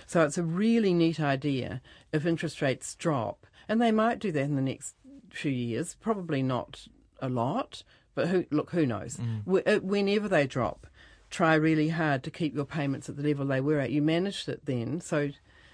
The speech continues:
Speaker 1: keep managing it, you know. And
Speaker 2: And if you pay your
Speaker 1: Yeah.
Speaker 2: mortgage off two years faster, that also means you have an extra two years of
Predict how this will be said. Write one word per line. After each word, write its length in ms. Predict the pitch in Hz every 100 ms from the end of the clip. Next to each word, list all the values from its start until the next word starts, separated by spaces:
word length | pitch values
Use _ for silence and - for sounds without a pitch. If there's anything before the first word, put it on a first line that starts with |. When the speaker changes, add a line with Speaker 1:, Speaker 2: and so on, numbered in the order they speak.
| _ -
Speaker 1:
keep 220 | 208 -
managing 460 | 190 247 311 160
it, 80 | 127
you 100 | 160
know. 100 | 143
And 300 | 127 - 151 151
Speaker 2:
And 80 | 127
if 100 | 131
you 80 |
pay 140 | 123 135
your 100 | 107
Speaker 1:
Yeah. 60 |
Speaker 2:
mortgage 320 | 101 104 104 101
off 180 | 95
two 160 | - 107
years 560 | 95 95 98 92 87 -
faster, 440 | - 101 90 95 85
that 100 | 90
also 240 | 90 -
means 240 | 87 87 90
you 60 |
have 80 | 87
an 60 | 87
extra 280 | 90 -
two 280 | 80 - -
years 680 | 87 82 85 85 85 - - - - - - - -
of 280 | 87 73